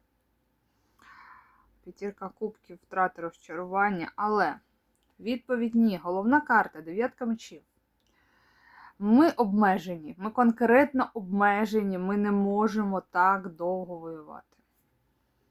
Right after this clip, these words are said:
Не маємо ми таких ресурсів. Тому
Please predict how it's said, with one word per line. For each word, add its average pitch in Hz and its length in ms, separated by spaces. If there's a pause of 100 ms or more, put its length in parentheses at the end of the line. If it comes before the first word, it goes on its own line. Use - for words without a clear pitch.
(480)
Не 208 120
маємо 180 460
ми 180 140
таких - 420
ресурсів. - 540 (2500)
Тому 226 400